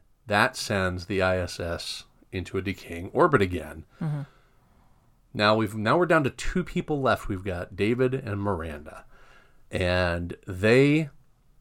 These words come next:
Speaker 1: they speculate again. Calvin could survive re-entry into Earth's atmosphere. So what they're gonna do is that I S S has two escape pods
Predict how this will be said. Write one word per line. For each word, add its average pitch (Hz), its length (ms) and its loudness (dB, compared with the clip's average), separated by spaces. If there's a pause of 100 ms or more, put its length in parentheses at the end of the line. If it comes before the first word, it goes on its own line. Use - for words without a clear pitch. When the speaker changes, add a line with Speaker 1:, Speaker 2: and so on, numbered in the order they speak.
(1300)
Speaker 1:
they 110 260 4
speculate 123 480 2
again. 110 420 2 (2250)
Calvin 131 500 4
could 139 600 2 (920)
survive 113 640 2
re-entry 107 760 -4
into 107 260 -2
Earth's 98 280 -2
atmosphere. - 640 -4 (840)
So 147 440 6
what 120 280 -4
they're 147 120 -2
gonna 190 180 -2
do 107 340 0
is 107 160 -8
that 110 200 -4
I 156 160 2
S 240 160 -2
S 208 160 0
has 143 140 -6
two - 360 -8
escape 131 400 -6
pods - 500 -14